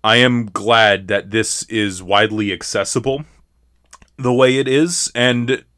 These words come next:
you know, it's, I watched it with Allison, and it's nice that we were able to watch a new movie together, which, like I said, it doesn't always,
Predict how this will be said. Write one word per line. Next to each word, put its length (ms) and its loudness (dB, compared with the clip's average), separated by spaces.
you 120 -4
know, 320 4
it's, 240 -8
I 80 2
watched 300 4
it 20 -4
with 140 0
Allison, 380 4
and 80 -4
it's 140 -10
nice 160 0
that 80 -2
we 140 -4
were 100 0
able 120 -2
to 80 -6
watch 340 -2
a 80 -6
new 160 -4
movie 280 -8
together, 460 -2
which, 200 -14
like 160 -8
I 40 -10
said, 220 -10
it 80 -12
doesn't 280 -10
always, 560 -10